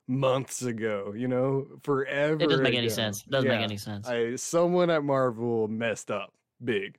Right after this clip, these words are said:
Speaker 2: Mm-hmm.
Speaker 1: because I think there was an article, I don't know, a few months ago that said China makes up, like,
Speaker 2: Oh, it's a
Speaker 1: thirty percent of Marvel's movie
Speaker 2: huge,
Speaker 1: money.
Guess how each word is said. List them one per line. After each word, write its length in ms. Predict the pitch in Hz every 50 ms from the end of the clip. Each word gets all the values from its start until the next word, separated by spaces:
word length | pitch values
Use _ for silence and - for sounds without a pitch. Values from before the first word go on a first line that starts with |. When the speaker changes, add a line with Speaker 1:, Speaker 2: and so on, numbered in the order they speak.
| _ _ _ _ _ 131
Speaker 2:
Mm-hmm. 120 | 123 117
Speaker 1:
because 600 | 120 113 110 135 127 123 117 113 110 104 - - _ _ _ _ _ _ _ _
I 60 | - 107
think 400 | - _ 139 139 139 139 139 135
there 120 | - 135
was 100 | 131 123
an 80 | 120 120
article, 1040 | 120 123 131 131 127 - - 135 131 131 131 127 127 127 127 123 123 123 120 123 123 117
I 120 | 107 107
don't 120 | 104 98 95
know, 180 | 95 92 95 101
a 40 | -
few 140 | - 120 110
months 260 | 107 104 110 107 -
ago 240 | 131 120 120 120 120 113
that 140 | 113 107
said 360 | - - 113 107 107 107 107 - _ _ _ _ _ _
China 440 | _ - - 123 113 117 117 117 117 117
makes 240 | 117 117 107 -
up, 280 | 123 117 117 117 101 _ _ _ _ _ _ _ _ _ _
like, 220 | - 107 107 - -
Speaker 2:
Oh, 20 |
it's 40 | -
a 40 | -
Speaker 1:
thirty 240 | 135 123 123 127
percent 500 | 165 175 156 135 123 - 123 117 120 127
of 80 | 123 120
Marvel's 540 | 113 117 120 123 123 113 120 123 120 104 104
movie 440 | 123 123 123 120 127 127 127 131 131
Speaker 2:
huge, 100 | 123 -
Speaker 1:
money. 420 | 135 135 143 135 - 113 110 107